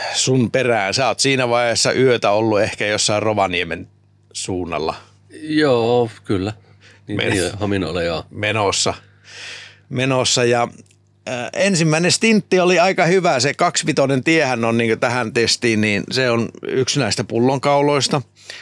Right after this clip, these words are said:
Speaker 1: koska liikenne sillä kaksivitosella, eli mikä kulkee Hangosta Lohjan kautta sinne Mäntsälään, niin, niin siinähän on huono ohittaa monessa paikassa. Siinä on paljon rekkaliikennettä, paljon henkilöautoliikennettä, paljon kameroita, kaikkea tuollaista, mutta kun mä lähdin nolla kaksi neljäkymmentä, niin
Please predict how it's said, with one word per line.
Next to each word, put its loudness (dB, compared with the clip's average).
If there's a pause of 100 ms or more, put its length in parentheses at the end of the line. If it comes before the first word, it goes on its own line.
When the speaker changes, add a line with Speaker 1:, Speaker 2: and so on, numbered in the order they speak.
(140)
Speaker 1:
koska 0
liikenne 0 (340)
sillä -2
kaksivitosella, 0
eli 0 (100)
mikä -2
kulkee 0
Hangosta -2
Lohjan 0
kautta -4
sinne -8
Mäntsälään, 0
niin, -2 (600)
niin -4 (400)
siinähän -2
on -6 (420)
huono 2
ohittaa 2
monessa 0
paikassa. -2
Siinä 0
on -6
paljon 2
rekkaliikennettä, -2
paljon -2
henkilöautoliikennettä, 0
paljon -2
kameroita, -2
kaikkea -4
tuollaista, -2
mutta -14
kun -18
mä -8
lähdin -4
nolla 0
kaksi -4
neljäkymmentä, -2
niin -6